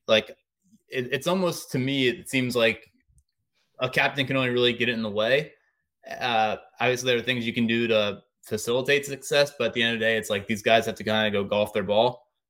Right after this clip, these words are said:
Um, like, I'm just trying to think of, like, in twenty twenty-one, I remember Padraig, like, I think it was the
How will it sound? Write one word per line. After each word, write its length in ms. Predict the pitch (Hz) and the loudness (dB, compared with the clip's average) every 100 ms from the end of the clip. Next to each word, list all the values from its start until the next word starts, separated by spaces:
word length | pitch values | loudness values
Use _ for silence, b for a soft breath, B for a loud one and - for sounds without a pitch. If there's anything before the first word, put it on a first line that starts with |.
| _ _ | _ _
Um, 560 | 107 104 98 98 95 - _ _ | -4 -2 -2 -4 -10 -18 _ _
like, 120 | 123 | 0
I'm 120 | 131 | 0
just 160 | 131 127 | -2 -2
trying 180 | 139 120 | 0 0
to 40 | |
think 120 | 120 117 | 0 -2
of, 140 | 104 | -2
like, 120 | 127 | -2
in 80 | 117 | -2
twenty 260 | 151 151 143 | 0 0 0
twenty-one, 640 | 139 127 107 117 113 101 - _ _ _ _ - | 0 0 0 0 0 -2 -10 _ _ _ _ -8
I 40 | |
remember 500 | 127 143 135 113 98 _ _ _ | -4 0 0 0 -4 _ _ _
Padraig, 420 | 123 135 123 113 | -2 0 0 0
like, 300 | 113 110 - - | 0 -2 -6 -6
I 40 | |
think 140 | 147 196 | -2 0
it 40 | |
was 140 | 127 | -2
the 80 | - | -6